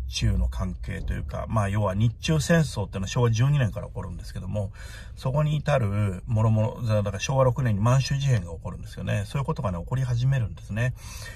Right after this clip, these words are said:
で、その日本のこの右傾化みたいなものっていうのはもう急激に進んでいく時期に当たるわけです。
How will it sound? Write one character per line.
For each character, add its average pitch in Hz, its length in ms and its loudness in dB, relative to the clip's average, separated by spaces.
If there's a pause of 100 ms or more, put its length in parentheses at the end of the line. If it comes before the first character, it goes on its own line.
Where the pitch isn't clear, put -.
(200)
で、 139 100 0
そ 139 120 0
の 131 120 4
日 127 140 4
本 160 200 6
の 156 80 4
こ 151 100 0
の 143 280 2
右 120 140 0
傾 160 220 4
化 160 140 4
み 156 120 4
た 123 100 0
い 101 40 2
な 92 100 0
も 92 120 -2
の 98 80 -2
っ - 40 -8
て - 80 -12
い - 20 -2
う 92 40 -2
の 92 60 -2
は 98 60 0
も 104 80 0
う - 40 -10 (100)
急 170 200 2
激 160 280 0
に 143 80 -2
進 135 320 -2
ん 131 80 2
で 123 100 2
い 117 60 0
く 113 120 -4
時 110 180 -2
期 - 100 -8
に 78 180 -10
当 104 80 -6
た 98 140 -8
る 85 80 -8
わ - 80 -12
け - 80 -12
で - 80 -12
す。 - 160 -14